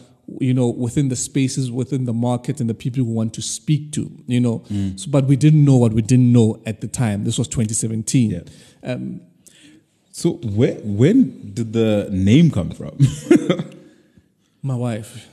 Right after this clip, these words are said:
Speaker 1: Yeah,
Speaker 2: Really?
Speaker 1: um, my wife came up with the name. My wife, uh, she's, she's a very creative person. Um, uh, she's very musical, loves to write, loves to sing.
Speaker 2: Mm.
Speaker 1: Um,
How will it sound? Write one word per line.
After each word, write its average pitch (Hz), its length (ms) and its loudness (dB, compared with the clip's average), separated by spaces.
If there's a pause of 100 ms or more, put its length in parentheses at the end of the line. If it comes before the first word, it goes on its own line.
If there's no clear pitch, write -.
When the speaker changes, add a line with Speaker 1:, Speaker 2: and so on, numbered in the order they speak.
(160)
Speaker 1:
Yeah, 139 200 -2
Speaker 2:
Really? 143 240 2
Speaker 1:
um, 139 260 0
my 127 120 0
wife 135 240 0
came 135 180 -2
up 123 120 -2
with 131 120 -8
the 127 100 -2
name. 120 220 0
My 120 80 -2
wife, 135 300 -4
uh, 135 180 -6
she's, 123 340 -8
she's 117 200 -8
a - 20 -10
very 120 240 -2
creative 113 520 -6
person. 117 540 -6
Um, 113 440 -6 (420)
uh, - 280 -10
she's 113 400 -8 (120)
very 120 540 -4 (100)
musical, 117 880 -4
loves 117 400 -10
to 123 140 -6
write, 110 440 -4
loves 113 280 -8
to - 100 -14
sing. 110 440 -4 (220)
Speaker 2:
Mm. 95 220 -2
Speaker 1:
Um, 113 400 -6